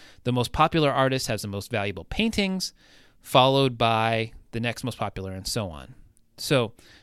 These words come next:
this game, it gives players money with which to bid in the next round.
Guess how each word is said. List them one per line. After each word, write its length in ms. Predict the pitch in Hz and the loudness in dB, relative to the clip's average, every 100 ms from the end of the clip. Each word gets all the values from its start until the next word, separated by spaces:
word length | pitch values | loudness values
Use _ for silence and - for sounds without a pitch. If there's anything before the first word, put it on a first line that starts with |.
| _ 135 | _ -14
this 380 | 135 185 233 | 0 2 2
game, 440 | 156 139 175 143 117 | -2 0 2 2 0
it 140 | 107 | -2
gives 400 | 131 151 151 156 - | 2 2 2 -2 -10
players 800 | - 160 170 170 117 107 110 - - | -10 -2 0 2 0 0 -4 -6 -8
money 800 | 127 131 180 170 107 95 117 - _ _ - - | -4 0 2 2 0 -2 -6 -8 _ _ -2 4
with 160 | 135 | 8
which 200 | 139 - | 8 6
to 80 | - | 4
bid 260 | 120 113 110 | 4 4 4
in 120 | 107 | 0
the 60 | 104 | -2
next 300 | 101 - 131 | -4 -4 -2
round. 280 | 110 69 | -2 -4